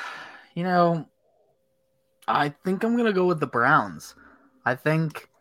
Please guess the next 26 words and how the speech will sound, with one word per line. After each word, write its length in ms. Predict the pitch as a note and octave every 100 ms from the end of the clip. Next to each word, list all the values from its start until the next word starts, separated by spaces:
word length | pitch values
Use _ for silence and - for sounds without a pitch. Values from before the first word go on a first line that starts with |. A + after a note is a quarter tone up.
| _ _ _
you 80 | C#3+
know, 140 | A2+
not 300 | A2 C3 E3+
knowing 240 | F#3+ F#3
who's 220 | F3 F3+ D#3
gonna 160 | F3
play 540 | D3+ - B2 C3 C3 B2 _ _ _
for, 560 | B2 B2 B2 B2 A#2+ -
uh, 200 | A2+ A#2
the 100 | A#2
Ravens, 560 | A#2+ A#2 A#2+ A#2+ A2+ B2 _ -
uh, 100 | F2 -
is 180 | A2+
an 100 | A2
issue. 500 | G#2+ A#2 - C#3 C#3+ D3 _ _ _ _ _ _ -
Um, 480 | A2 A2 A2 G#2+ G#2+ _ _ _ _ - _
<clears throat> 40 | - D3 - - _ - - - _ A2+
and, 600 | A#2+ A#2+ A#2 A2+ A2 - _ _
you 120 | A#2
know, 280 | A2 F2+ D#2+ - _ _
three 500 | - - C#3 B2+ C3+
games 420 | C3+ C3 C3+ B2+
now 540 | C3+ C3 C3 C3 C3 -
it'll 180 | C3 B2
be 180 | B2+
for, 320 | B2 - B2